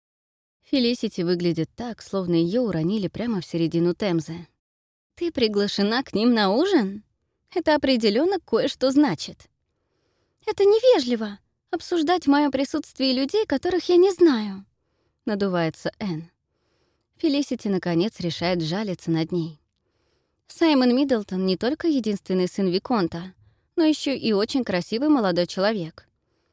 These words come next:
И он, судя по всему, проявляет интерес к Джемме, хотя она и не хочет, чтобы мы об этом знали». «Да ничего подобного, неправда!» возмущаюсь я. «Он просто весьма милосердный человек, я уверена». «Миддлтоны никогда не отличались милосердием»,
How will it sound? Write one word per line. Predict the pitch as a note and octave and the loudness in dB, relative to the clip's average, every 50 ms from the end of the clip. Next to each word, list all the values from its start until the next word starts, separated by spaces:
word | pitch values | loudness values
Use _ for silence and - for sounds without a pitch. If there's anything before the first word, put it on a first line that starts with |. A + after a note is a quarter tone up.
| _ _ _ - | _ _ _ 2
И | F#4+ F4 E4+ | 4 4 6
он, | F4+ A#4 A4+ | 4 2 0
судя | - - B3+ G#3 G#3 | -2 -2 -2 -2 -2
по | G3 G3 G3 | -4 -4 -6
всему, | - - - G#3 G#3 G3 | -6 -4 -2 0 0 0
проявляет | - - F#3+ F#3+ F#3 F#3 A3 A#3+ B3 - | -2 -2 -2 -2 -2 0 0 -2 0 0
интерес | A#3 A3+ A3 - A#3 B3 C4 B3+ A#3 | -2 -2 -2 0 0 2 2 2 0
к | A3 G#3 G3+ | 0 -4 -6
Джемме, | F#3+ G#3+ D4 F4 D4+ G#3 E3 D#3 E3 F3 E3+ - _ _ _ _ _ _ | -4 -4 -2 -2 0 0 0 -2 -4 -8 -14 -20 _ _ _ _ _ _
хотя | _ - F#4 - - D4 A#3 | _ -6 -4 0 0 0 2
она | - C4 C4 C4 B3+ | 2 2 4 4 4
и | |
не | B3+ C4 C#4+ | 4 2 0
хочет, | - - G3+ F3 - D#3 D#3 | 0 -2 -4 -2 -2 -4 -8
чтобы | - - - F#3+ F3+ F#3+ | -6 -6 -4 -4 -2 0
мы | G#3 C#4+ F4 | 0 2 2
об | E4+ A#3 | 2 2
этом | F#3+ F3+ - G#3+ A3 | 0 0 0 -2 -2
знали». | G#3+ F#3+ F#3+ D#3+ D#3 D#3 D#3+ D#3+ D#3+ - _ _ _ _ _ _ _ _ _ _ _ | -2 -2 -2 -2 -2 -4 -6 -10 -14 -18 _ _ _ _ _ _ _ _ _ _ _
«Да | E4 E4+ E4+ | 4 6 6
ничего | E4 D#4+ - - E4+ D4+ D#4+ D#4 | 6 6 4 4 2 2 2 4
подобного, | - D#4+ E4 D4 F4+ F4 D4+ C4 A#3+ A3+ | 4 4 4 4 4 2 2 2 2 4
неправда!» | B3+ C4+ F4 E4 - A#4+ A4+ G4+ E4 D#4+ - F#3+ F3+ E3+ E3+ - _ _ _ _ _ _ _ _ | 4 4 4 4 4 4 4 4 4 2 0 -4 -8 -10 -12 -16 _ _ _ _ _ _ _ _
возмущаюсь | - G3 G3+ G3 F#3 F3 - - F3 E3 D#3+ E3+ - - | -6 -4 -2 0 0 -2 -2 -2 -2 -2 -2 -2 -4 -6
я. | A#3 G#3+ F3 E3+ - _ _ _ _ _ - | -8 -8 -8 -10 -14 _ _ _ _ _ 0
«Он | G4 F#4+ | 2 2
просто | F4 F#4+ F4+ D#4+ - E4+ | 2 2 0 0 0 0
весьма | C#4+ C#4+ C#4 - E4 F4 F4 | 0 0 2 4 4 6 6
милосердный | D4+ A#3+ A3 A3 A3 - C#4 C4 B3+ A#3+ A3+ A3+ | 6 4 4 2 2 2 2 2 2 2 0 0
человек, | - B3+ B3+ D4+ D#4+ D4 C4 G3 - - | 0 0 2 2 2 2 0 -2 -2 0
я | G#3+ A3 B3+ | 2 4 4
уверена». | C#4+ C#4+ D4 C#4+ A#3 F#3+ F3 E3+ E3 E3 E3+ F3 _ _ _ _ _ _ _ _ _ _ _ _ _ _ _ _ _ _ _ _ _ _ _ _ _ _ _ - | 4 4 2 2 2 0 -2 -4 -6 -8 -10 -14 _ _ _ _ _ _ _ _ _ _ _ _ _ _ _ _ _ _ _ _ _ _ _ _ _ _ _ 0
«Миддлтоны | G#4 F#4+ D#4 D4+ B3+ - B3+ A#3+ A#3+ A#3 | 2 2 4 4 2 2 2 2 4 4
никогда | A#3 A3+ A3 - B3+ A3 A3+ D#4+ | 4 2 0 -2 -2 -2 0 2
не | E4+ D4 G#3+ | 2 2 2
отличались | F#3 - - F#3 - - G3 F#3 F3+ F3 - | 0 -2 -6 -6 -4 -4 -2 -2 -2 -4 -4
милосердием», | G#3 G3+ G3 F#3+ F#3+ - - G3 F3+ F3 F3 F3+ F3+ F3+ F3 F3+ G3 G3+ | -2 -2 0 -2 -2 -2 -2 -2 0 0 -2 -2 -2 -2 -4 -6 -10 -16